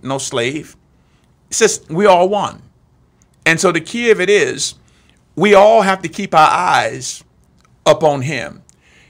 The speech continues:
In the end of John, when Jesus restored Peter, do you remember, once he restored Peter, li-, "Peter, feed my sheep. Peter,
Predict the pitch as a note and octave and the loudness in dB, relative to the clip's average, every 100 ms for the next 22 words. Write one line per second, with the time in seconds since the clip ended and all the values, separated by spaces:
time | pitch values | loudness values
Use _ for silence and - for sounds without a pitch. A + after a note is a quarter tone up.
0 | _ - F#3+ G#3 F#3 E3 F#3+ A3 G#3+ F3 | _ -2 -2 0 -4 -4 -4 -4 -2 -4
1 | A#2+ E3 B2+ G#2 - - - _ _ _ | -2 -4 -2 -6 -12 -20 -20 _ _ _
2 | _ _ _ - - D3+ D#3 C#3 F3 E3+ | _ _ _ -16 -4 -2 -2 0 0 -2
3 | C3+ C#3+ - D#3 C3+ - C#3+ - - - | -6 -6 -4 -4 -4 -8 -12 -12 -18 -20
4 | _ _ _ C#3+ F3 B3+ F#3 E3 G3+ G3 | _ _ _ -8 -6 -2 -2 -2 -4 -4
5 | F3+ - _ _ _ _ - C3 A3+ G#3+ | -6 -6 _ _ _ _ -6 0 0 0
6 | A3+ A3 G#3 G3 G3 G3 E3 C#3+ D3+ D#3+ | -4 -4 -6 -2 -2 -2 -8 -6 -8 -10
7 | - _ _ _ - D3+ D#3 A2+ - - | -12 _ _ _ -10 -6 -6 -8 -16 -4
8 | G3 G#3 G#3 A3+ - _ _ - - F#3 | 0 2 2 -2 -10 _ _ -18 -4 -2
9 | E3+ D#3 C3 - A#2 F#2 - G3+ G#3 G3+ | -2 -4 -6 -10 -16 -18 -10 -4 2 2
10 | F#3+ | 0